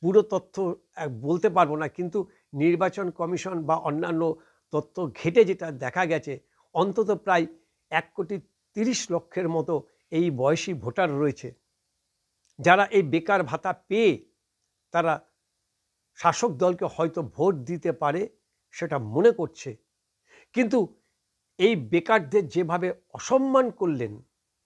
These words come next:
এই তৃণমূল নেতা, শাসক দলের নেতা, যেটা নাকি তাদের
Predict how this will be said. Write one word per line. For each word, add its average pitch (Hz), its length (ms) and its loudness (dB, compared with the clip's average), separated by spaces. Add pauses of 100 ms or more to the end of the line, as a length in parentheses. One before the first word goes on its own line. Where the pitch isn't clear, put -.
(200)
এই 165 160 2
তৃণমূল 175 500 0
নেতা, 156 240 -2
শাসক 156 440 -12
দলের 139 260 -2 (100)
নেতা, 131 240 -2 (760)
যেটা 185 240 2
নাকি 214 200 0
তাদের 196 240 -2